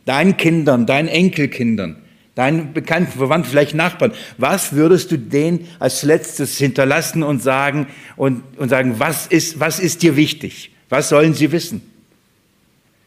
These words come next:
Ich, ich habe darüber nachgedacht und dachte, was, was wäre mir, mir wichtig? Und auch als,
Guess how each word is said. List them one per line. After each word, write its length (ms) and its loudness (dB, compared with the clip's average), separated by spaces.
Ich, 260 -6
ich 140 -6
habe 100 -4
darüber 300 4
nachgedacht 560 0
und 80 -4
dachte, 200 -2
was, 300 0
was 240 -2
wäre 140 4
mir, 260 2
mir 180 2
wichtig? 320 0
Und 140 -2
auch 200 2
als, 260 0